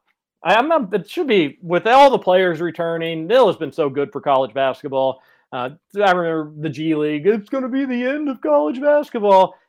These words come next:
And now, just, like, fourteen months later, college basketball has the most talent returning that it has in probably twenty years.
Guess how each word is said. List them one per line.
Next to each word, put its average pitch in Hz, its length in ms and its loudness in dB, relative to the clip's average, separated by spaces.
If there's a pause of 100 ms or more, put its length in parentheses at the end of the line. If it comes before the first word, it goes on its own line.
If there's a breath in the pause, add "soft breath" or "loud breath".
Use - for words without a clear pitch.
And 170 140 0
now, 165 440 2
just, 160 200 -10
like, 147 280 0 (880)
fourteen 175 420 -2
months 156 280 -6
later, 151 540 -2 (720)
college 156 260 2
basketball 143 460 0
has 139 200 -4
the 143 60 -12
most 139 260 -6
talent 139 320 -6
returning 139 480 -10
that 131 100 -8
it 120 100 -10
has 131 320 -4
in 127 100 -16
probably 131 680 -8
twenty 135 280 -10
years. 135 600 -12